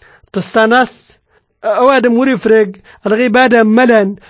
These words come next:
أقوتنين. وري فريق أوادن أسرتين الغيبادة مشينا دالغيبادة نسنمن مواب.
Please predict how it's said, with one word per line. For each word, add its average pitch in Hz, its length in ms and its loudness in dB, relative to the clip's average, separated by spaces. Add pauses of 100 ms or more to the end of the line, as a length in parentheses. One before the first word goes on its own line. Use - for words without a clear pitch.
(140)
أقوتنين. 175 720 -2 (560)
وري 277 260 2
فريق 240 400 2
أوادن 233 520 2 (400)
أسرتين 226 600 -2
الغيبادة 220 760 0 (260)
مشينا 220 840 -2 (280)
دالغيبادة 226 920 0 (260)
نسنمن 226 600 -2 (120)
مواب. 214 440 2